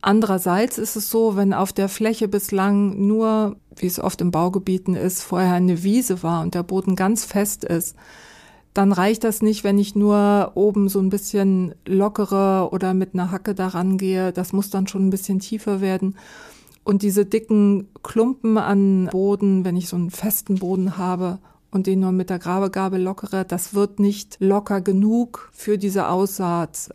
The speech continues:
und für diese zarten Rasenwurzeln, damit die da gut einwurzeln können. Also in dem Fall, entschuldigt, liebe Regenwürmer und liebe Mikroorganismen,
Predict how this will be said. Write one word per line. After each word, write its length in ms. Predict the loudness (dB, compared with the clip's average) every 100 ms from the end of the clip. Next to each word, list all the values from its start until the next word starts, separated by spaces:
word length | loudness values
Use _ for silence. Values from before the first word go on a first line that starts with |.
| -10
und 200 | -4 -2
für 120 | 0
diese 280 | 0 0 -2
zarten 340 | -2 -2 -2
Rasenwurzeln, 800 | -4 -2 -4 -2 -2 -2 -2 -4
damit 240 | -2 -2 -4
die 80 |
da 100 | -6
gut 200 | -4 -6
einwurzeln 600 | -4 -4 -4 -4 -6 -8
können. 320 | -6 -4 -4 -6 -16 -20 -20 -20 -20 -20 -2
Also 180 | 2 4
in 140 | 4 4
dem 200 | 4 2
Fall, 520 | 2 2 4 4 0 -2
entschuldigt, 520 | -2 2 2 2 0
liebe 560 | 0 2 4 4 4 2
Regenwürmer 800 | 2 2 2 2 2 4 4 2 2
und 160 | 0
liebe 480 | -2 0 0 2 2
Mikroorganismen, 1080 | 2 0 -2 -4 -2 2 2 0 0 0